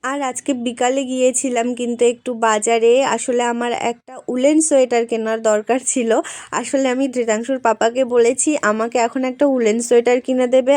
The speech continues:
আর বাড়িতে যাওয়ার আগে এরকম একটা জ্যাকেট কিনে দেবে। কিন্তু বাজারে গিয়ে জিনিসটা একেবারে উল্টো হয়ে গেল, মানে যেটা পরে নেওয়ার কথা ছিল সেটা আমি আগে নিয়ে নিয়েছি, আর যেটা আগে নেওয়ার কথা ছিল সেটাই এখনও নেওয়া হয়নি। ভাবো কী অবস্থা।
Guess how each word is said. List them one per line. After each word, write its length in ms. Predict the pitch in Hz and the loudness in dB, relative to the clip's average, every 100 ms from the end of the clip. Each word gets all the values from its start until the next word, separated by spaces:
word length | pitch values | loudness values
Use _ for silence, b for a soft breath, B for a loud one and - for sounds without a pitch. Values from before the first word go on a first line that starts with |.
| - | 2
আর 140 | 214 220 | -2 -2
বাড়িতে 360 | 208 208 208 247 | -2 -2 0 2
যাওয়ার 280 | 254 254 262 | 4 4 2
আগে 220 | 254 320 | 0 2
এরকম 280 | 311 233 226 | 2 0 -2
একটা 220 | 233 240 311 | -4 0 0
জ্যাকেট 360 | 240 214 220 220 | 0 -2 -4 -6
কিনে 280 | - 208 202 | -10 -8 -6
দেবে। 240 | 190 190 - B B - | -8 -10 -14 B B -2
কিন্তু 360 | 254 302 311 269 | 2 4 4 2
বাজারে 420 | 240 202 220 240 277 | 2 0 0 0 0
গিয়ে 280 | 269 285 254 349 262 | -2 2 2 2 -2
জিনিসটা 420 | 233 226 - 262 | -2 -2 -2 -2
একেবারে 320 | 233 254 247 269 | 0 2 4 4
উল্টো 340 | 254 247 226 | 2 -2 0
হয়ে 240 | 254 220 196 | 2 4 2
গেল, 180 | 190 185 208 | 2 -2 -2
মানে 280 | 220 226 262 | -4 -2 0
যেটা 260 | 240 226 233 | 2 2 0
পরে 220 | 226 208 254 | 2 2 2
নেওয়ার 280 | 269 269 269 | 2 2 2
কথা 240 | 269 294 320 | 0 2 0
ছিল 180 | 320 330 | 0 -2
সেটা 260 | 381 262 233 | 0 0 2
আমি 160 | 226 262 - | 0 0 -2
আগে 240 | 202 202 269 | -4 0 0
নিয়ে 240 | 285 294 | 2 2
নিয়েছি, 440 | 302 311 311 320 381 - B B | 2 0 0 0 -2 -4 B B
আর 140 | - 254 | -2 -2
যেটা 260 | 226 233 247 | 0 0 0
আগে 240 | - 202 240 | -2 0 0
নেওয়ার 280 | 262 277 277 | 2 2 2
কথা 240 | 269 269 330 | 2 0 0
ছিল 180 | 349 320 320 | 0 0 -2
সেটাই 440 | - 208 214 254 311 | -2 0 0 0 -2
এখনও 360 | 254 262 233 | -2 -2 -2
নেওয়া 280 | 226 208 190 | 0 0 0
হয়নি। 320 | 220 190 185 185 | 0 -2 -2 -6
ভাবো 380 | 196 202 196 208 208 | -6 -2 -2 -2 -4
কী 140 | - 247 | -2 0
অবস্থা। 540 | 214 196 220 - - | 0 0 -4 -6 -2